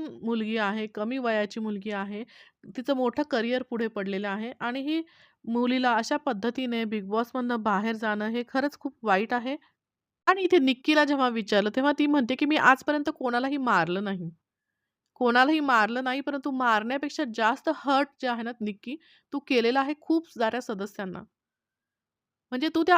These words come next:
अरबाजला सुद्धा सोडलेलं नाहीये निक्की, अरबाजला सुद्धा तू मारण्यापेक्षा जास्त हर्ट केलेलं आहे. त्या वैभवला, त्या जान्हवीला जे स्वतःचे तुझे लोकं होते त्यांना सुद्धा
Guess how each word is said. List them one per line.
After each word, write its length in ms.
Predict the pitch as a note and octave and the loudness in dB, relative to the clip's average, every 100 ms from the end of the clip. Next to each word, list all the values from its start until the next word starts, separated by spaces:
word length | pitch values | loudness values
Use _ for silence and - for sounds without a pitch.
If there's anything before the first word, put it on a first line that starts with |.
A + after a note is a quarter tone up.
| - | 6
अरबाजला 480 | B3 B3 D4+ D#4+ F4+ | 4 6 6 6 2
सुद्धा 240 | E4 E4 | 2 0
सोडलेलं 480 | E4+ C#4+ A3+ B3+ C#4+ | 2 2 4 2 2
नाहीये 200 | C#4 C4 | 0 -2
निक्की, 360 | A3 G3 G3+ G3+ | -4 -6 -10 0
अरबाजला 480 | G#3 A3+ B3+ D4+ D#4+ | 2 2 2 2 0
सुद्धा 360 | D#4+ A3+ C4+ C4+ | -2 -4 -2 -2
तू 220 | A#3+ B3 | -2 -2
मारण्यापेक्षा 680 | B3 A#3 G#3 B3 D#4 D4+ D#4+ | 2 4 4 0 -2 -2 -2
जास्त 280 | A3+ A3 - | 2 2 2
हर्ट 280 | C#4 B3+ A#3+ | -2 0 -2
केलेलं 220 | B3 A#3 | -2 0
आहे. 200 | A#3 A3+ C#4+ - - - | 0 -2 -8 -12 -20 -6
त्या 100 | B3 | -2
वैभवला, 580 | A#3 A3+ G#3+ A#3+ C#4+ D4 | 4 4 4 0 2 2
त्या 140 | C#4+ | 2
जान्हवीला 500 | A#3+ G#3+ G3 G#3 C4 | 0 2 2 0 -2
जे 140 | C4 C4+ | -2 -4
स्वतःचे 520 | - B3 A#3 B3+ C#4+ | -4 -4 -2 -2 -4
तुझे 180 | C4+ C4+ | -6 -2
लोकं 220 | B3 A3+ B3 | -2 -2 -2
होते 160 | B3+ | -4
त्यांना 300 | B3+ A#3+ A3+ | -2 -2 -2
सुद्धा 180 | D4 | -2